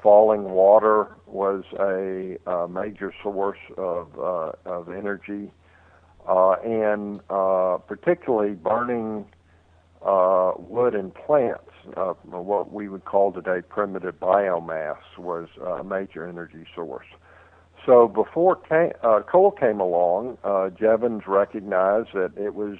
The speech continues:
renewables that, uh, were the primary energies. And as a matter of fact, uh, renewable energy, uh, had a one hundred percent market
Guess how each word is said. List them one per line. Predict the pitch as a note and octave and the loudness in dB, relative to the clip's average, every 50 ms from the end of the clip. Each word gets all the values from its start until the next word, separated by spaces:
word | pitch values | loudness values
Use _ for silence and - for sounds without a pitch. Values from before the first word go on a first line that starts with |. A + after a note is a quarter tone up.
| - | -16
renewables | F2 F2+ G2+ G#2+ G#2+ A2+ B2 D3+ F3 D#3 A#2 F2 E2 D2+ F2+ G#2 - - - _ - - - - - - _ _ _ _ - | -16 -10 -8 -6 -6 -4 -2 0 2 2 2 0 -4 -8 -8 -10 -12 -16 -20 _ -20 -20 -20 -20 -20 -20 _ _ _ _ 0
that, | G#2 G#2+ A2 A2+ A2+ G2 - - - - | 2 4 6 6 4 4 0 -2 -8 -4
uh, | G2+ G2+ G#2 G2+ G2 | -2 -2 0 0 0
were | G2 G#2+ G#2+ G#2+ | 0 0 0 -2
the | G2+ G#2 | -2 -4
primary | - - A2 G#2+ G#2+ G2+ G#2 G#2 G#2 G#2 G#2+ A2+ C3+ | 0 2 4 4 4 4 2 0 0 0 0 0 0
energies. | F3 F#3+ E3 A2+ - - - - - - | 0 0 -2 -2 -6 -12 -20 -20 -16 -12
And | G2 G2+ G2 | -10 -8 -6
as | G2 F#2+ - - | -6 -6 -8 -6
a | |
matter | G#2+ G#2 G#2 G#2 G2+ | -2 0 2 2 2
of | F#2+ - | 0 0
fact, | - G#2 G2+ G2+ G2+ G2 F#2 _ - - | 0 2 4 4 2 0 -2 _ -14 -10
uh, | F#2+ F2+ F2 E2+ F2 E2+ | -6 -4 -2 -2 -2 -4
renewable | - - F#2 F#2 F2+ F#2+ G#2 A2+ C3+ E3 D#3 C#3+ D3 A#2+ D#2 | -6 -8 -12 -10 -8 -8 -4 -2 -2 -2 0 0 -2 -2 -2
energy, | G#2+ A2 G#2+ G#2 F#2+ E2+ - - E2 D#2 C#2+ D2 _ _ _ _ _ _ _ _ _ - | -2 -4 -4 -4 -6 -8 -10 -18 -20 -20 -20 -20 _ _ _ _ _ _ _ _ _ -6
uh, | F2 E2+ E2+ | -4 -4 -4
had | F#2 A2 A2 G#2 F#2+ | -2 -2 -2 0 2
a | G2 F#2+ F#2 F#2 | 2 0 0 -2
one | F2 E2 F#2 G2 A2 B2+ C#3+ C3+ | -6 -8 -6 -4 -2 -2 -2 -4
hundred | - C#3+ C3+ B2+ A#2+ A#2+ A#2 G2 | -4 -4 -4 -4 -4 -6 -10 -10
percent | - G2+ G2+ - - A2 G#2+ G2+ - - | -8 -10 -10 -8 -6 -6 -6 -6 -6 -4
market | F#2 F#2 G2 G2+ - - F#2+ - | -2 -2 -2 -2 -4 -6 -12 -10